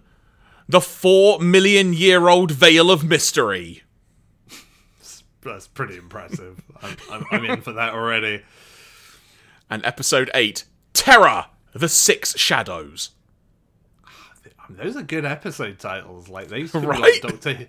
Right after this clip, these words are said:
Speaker 2: those could be like Doctor Who episodes or anything, and they, they, they sound compelling. So, okay. Well, hopefully they can live up to that billing.
Speaker 1: So, folks, that's what we've got coming next time. In terms of a time frame to expect the episode,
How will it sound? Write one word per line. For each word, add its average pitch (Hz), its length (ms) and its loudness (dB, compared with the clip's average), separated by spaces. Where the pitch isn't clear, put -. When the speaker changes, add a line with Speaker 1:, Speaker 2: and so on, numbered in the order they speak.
Speaker 2:
those 156 160 -8
could 208 120 -12
be 190 80 -4
like 135 200 -4
Doctor 120 340 -12
Who 113 160 -10
episodes 107 540 -14
or 104 140 -12
anything, 107 480 -12
and 95 160 -20
they, 98 140 -16
they, 98 240 -20
they 101 160 -16
sound 104 380 -16
compelling. 95 640 -16
So, 98 200 -20
okay. 101 540 -10
Well, 131 140 -8
hopefully 156 340 -6
they 139 160 -4
can 127 200 -12
live 123 180 -8
up 113 200 -10
to 110 120 -16
that 98 220 -12
billing. 92 360 -18
Speaker 1:
So, - 140 -6
folks, 247 240 2
that's 233 220 6
what 226 100 -4
we've 214 80 -4
got 202 160 0
coming 202 380 -4
next 180 480 -4
time. 262 280 0
In 226 100 -4
terms 247 220 -2
of 240 80 -2
a - 40 -16
time 208 280 -4
frame 196 240 -4
to 202 100 -6
expect - 380 -4
the 220 60 0
episode, 240 640 -2